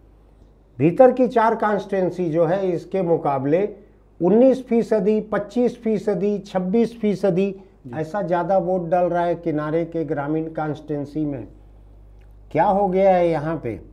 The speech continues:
Speaker 1: इस शहर में आखिर हो क्या गया है? इस शहर में तो बड़े बड़े सांडों की लड़ाई जैसे चल रहा था।
Speaker 2: बिल्कुल।
Speaker 1: यानी मूणत और विकास उपाध्याय बीच की लड़ाई जो है, दो दिग्गजों की लड़ाई।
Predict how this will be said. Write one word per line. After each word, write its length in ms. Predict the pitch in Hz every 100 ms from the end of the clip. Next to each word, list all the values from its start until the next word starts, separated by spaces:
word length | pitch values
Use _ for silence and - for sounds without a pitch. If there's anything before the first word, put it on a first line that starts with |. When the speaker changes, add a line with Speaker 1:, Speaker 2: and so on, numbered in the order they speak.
| - -
Speaker 1:
इस 240 | 147 160 -
शहर 300 | 143 143 156
में 360 | 147 160 190 190
आखिर 340 | 135 139 170 156
हो 200 | 131 175
क्या 240 | 175 185
गया 320 | 170 175 170 160
है? 220 | 123 95 - - - - - - -
इस 140 | 147
शहर 320 | 151 156 160 180
में 140 | 185
तो 80 | 185
बड़े 240 | 151 160 185
बड़े 340 | 180 185 185 - - - - _ _ _ _ _ -
सांडों 520 | - 143 160 190 214
की 140 | 214 220
लड़ाई 380 | 185 170 208 196
जैसे 380 | 202 196 202
चल 220 | 190 196 185
रहा 280 | 180 151 147
था। 240 | 113 101 131
Speaker 2:
बिल्कुल। 340 | 117 113 98 - - _ -
Speaker 1:
यानी 240 | 127 151
मूणत 640 | 143 147 170 208 220 220 220 - - _ _ -
और 360 | 139 180 180 180 - - -
विकास 460 | 120 147 190 214 214
उपाध्याय 560 | 175 185 180 175 196 202
बीच 300 | 190 208 -
की 180 | 208
लड़ाई 360 | 190 185 190 208
जो 180 | 180 190
है, 260 | 185 139
दो 180 | 139 247
दिग्गजों 560 | 202 190 165 202 202 285
की 140 | 214 240
लड़ाई। 400 | 185 156 123